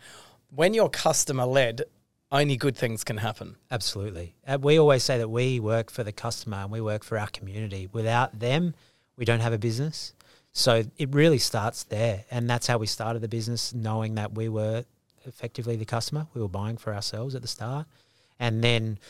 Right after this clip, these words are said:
Speaker 2: understanding what it is that they need. It's not always easy. We're not all lucky enough to be a visionary like Steve Jobs and know that you need an iPhone before you actually know it.
Speaker 1: <laughs>
Speaker 2: 'Cause some, you, and Henry Ford, you know, I'm not normally a quotes guy, but Henry Ford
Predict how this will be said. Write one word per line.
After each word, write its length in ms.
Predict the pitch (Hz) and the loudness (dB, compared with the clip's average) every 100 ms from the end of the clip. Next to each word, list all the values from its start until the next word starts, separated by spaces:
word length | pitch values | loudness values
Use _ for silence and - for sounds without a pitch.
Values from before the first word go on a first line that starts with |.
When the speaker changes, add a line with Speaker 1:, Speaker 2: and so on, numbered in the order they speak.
| - - - - _ - | -20 -20 -20 -20 _ -2
Speaker 2:
understanding 800 | 127 123 110 - 110 120 156 151 - | 0 0 0 -2 -2 -2 -4 -6 -12
what 260 | 120 113 113 | -8 -2 -2
it 80 | |
is 120 | 107 101 | -2 -6
that 100 | 104 | -6
they 140 | 107 | -6
need. 220 | 101 131 | -4 -4
It's 220 | 131 113 120 | -4 -6 -2
not 220 | 117 117 | -2 -2
always 400 | 117 107 101 98 | -4 -4 -4 -4
easy. 300 | 101 117 135 | -6 -6 -6
We're 140 | 123 120 | -4 -2
not 180 | 123 | -2
all 180 | 123 113 | -2 -2
lucky 320 | 107 104 - | -2 -4 -6
enough 240 | 104 98 - | -6 -8 -8
to 80 | 104 | -10
be 280 | 95 101 98 | -6 -4 -4
a 60 | |
visionary 440 | 95 98 98 101 95 | -6 -6 -6 -6 -8
like 200 | 95 - | -8 -10
Steve 280 | - 104 92 | -10 -10 -10
Jobs 340 | 104 98 - | -10 -8 -8
and 100 | 104 | -6
know 180 | 104 104 | -2 -2
that 120 | 101 | -4
you 120 | 101 | -6
need 220 | 101 101 95 | -4 -4 -4
an 80 | |
iPhone 420 | 92 104 - 101 95 | -6 -6 -6 -6 -6
before 300 | 98 - 98 | -10 -8 -4
you 100 | 107 | -2
actually 300 | - - 101 | -2 -2 0
know 240 | 98 160 | 2 2
it. 100 | - - - | 0 -6 -20
Speaker 1:
<laughs> 180 | - - | -6 0
Speaker 2:
'Cause 140 | 202 | 4
some, 280 | 151 151 156 _ | 4 4 0 _
you, 100 | 151 | -2
and 300 | 139 143 139 - - - | 0 0 -2 -6 -16 0
Henry 260 | 151 131 | 2 2
Ford, 440 | 104 - 120 104 95 | -2 2 4 4 0
you 100 | 104 | -4
know, 300 | 107 117 110 _ _ _ 123 | -2 -2 -4 _ _ _ 0
I'm 80 | |
not 160 | 127 117 | 2 4
normally 260 | 113 110 104 | 2 2 0
a 40 | |
quotes 300 | - 113 110 | 0 0 0
guy, 180 | 123 113 | 0 0
but 100 | 104 | 0
Henry 240 | 113 107 | 0 -2
Ford 280 | 101 113 104 | -2 -4 -4